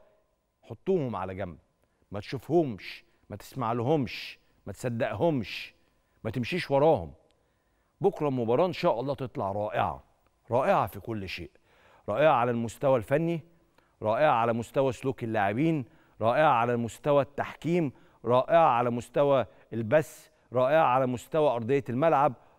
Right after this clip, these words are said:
رائعة في كل شيء إن شاء الله، وبالتأكيد رائعة على مستوى الجماهير اللي هتتواجد في هذه المباراة.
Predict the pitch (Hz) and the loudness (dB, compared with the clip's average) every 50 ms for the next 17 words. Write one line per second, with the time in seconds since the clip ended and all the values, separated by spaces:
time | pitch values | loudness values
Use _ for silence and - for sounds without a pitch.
0 | - 123 127 127 127 127 143 170 165 147 143 127 - 131 123 - 156 156 151 135 | -6 -2 -2 -2 0 0 0 2 2 2 2 0 -2 -10 -12 -8 -6 -6 -6 -6
1 | - - 156 147 104 123 120 - - - 151 139 107 120 127 131 147 151 147 - | -6 -4 -6 -4 -4 -6 -10 -8 -2 0 2 2 2 0 -2 2 4 4 4 2
2 | - - - 123 117 123 117 - - 123 110 - - 143 156 147 113 120 123 123 | -2 -12 -6 -4 -4 -4 -4 -2 -4 -4 -4 -4 -2 -2 0 0 2 2 4 4
3 | 120 120 - - 175 151 123 127 135 120 - _ _ _ _ _ _ - - 110 | 4 4 2 2 2 4 4 4 2 2 -2 _ _ _ _ _ _ -4 -2 0
4 | 123 127 120 123 117 - - - 156 143 143 135 120 101 113 110 110 104 123 135 | 0 0 0 -2 -4 -6 -6 -2 0 0 0 0 -2 -2 -4 -4 -4 -4 -2 -2
5 | 127 113 98 101 - - 113 113 120 110 107 95 - - 95 98 101 104 95 90 | -2 -4 -4 -8 -8 -4 -2 -2 -2 -2 -4 -8 -8 -10 -8 -6 -4 -4 -4 -6
6 | 90 85 85 85 80 76 64 62 64 - | -6 -8 -8 -10 -12 -12 -14 -16 -18 -18